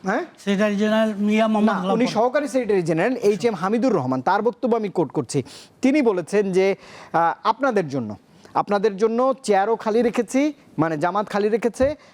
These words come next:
Speaker 1: আসনও ফাঁকা রাখা হয়েছে। কি করণীয় ছিল আমাদের, মানে জামাতের? আহ, কাছে টানার এই প্রয়াসকে জামাত একটা মূল্যায়ন করতে বলেছে আপনার, আপনাদেরকে, আপনার দলকে।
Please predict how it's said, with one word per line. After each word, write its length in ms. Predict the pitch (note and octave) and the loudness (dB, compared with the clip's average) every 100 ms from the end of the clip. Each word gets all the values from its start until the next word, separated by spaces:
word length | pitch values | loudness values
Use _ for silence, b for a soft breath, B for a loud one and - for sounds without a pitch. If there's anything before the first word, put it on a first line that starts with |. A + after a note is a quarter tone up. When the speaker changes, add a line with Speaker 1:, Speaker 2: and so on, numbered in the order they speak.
| b | b
Speaker 1:
আসনও 400 | D#3 E3+ A3+ B3+ | -2 0 0 0
ফাঁকা 300 | G#3+ A3 A#3+ | 0 -2 0
রাখা 220 | A3+ G#3 | -2 -2
হয়েছে। 400 | G3 D#3+ C3+ C#3+ A#2 B B B - | 0 0 0 -2 -4 B B B 0
কি 120 | C4 | 2
করণীয় 460 | C4 B3 B3 B3 C4 | 4 2 2 0 0
ছিল 320 | A#3+ B3 C4 - - _ | 2 2 2 -2 -20 _
আমাদের, 380 | G#3+ A#3 F3 D3 | 0 0 0 -2
মানে 200 | E3 F3 | -2 0
জামাতের? 420 | G3 B3 E3 A2 - B B B | 0 0 -2 -4 -8 B B B
আহ, 240 | - F3+ E3 - - _ _ - | 0 0 0 -6 -20 _ _ -2
কাছে 260 | G#3 B3+ | -2 -2
টানার 320 | C4 C4 C4+ A#3+ | -2 0 0 2
এই 180 | A3 | 0
প্রয়াসকে 720 | G#3 - A#3 A#3 - C#4 D#4+ - E3 | 0 0 0 0 -4 0 0 0 -2
জামাত 360 | G3 G3+ A#3+ G#3 - _ _ - | 0 2 0 -2 -12 _ _ -8
একটা 200 | F#3+ A3 | -2 0
মূল্যায়ন 400 | G3 B3 A#3 A3 | 2 2 2 0
করতে 220 | G#3+ - | -2 0
বলেছে 320 | F3+ D#3+ C#3+ | 0 0 0
আপনার, 280 | E3 - D3 - | -2 0 -4 -2
আপনাদেরকে, 480 | E3 F3+ E3 D#3 D3 | -4 -2 -2 -2 -2
আপনার 360 | D3 G#3 A#3 E3 | -2 0 -2 -2
দলকে। 320 | C#3 A2 | -4 -4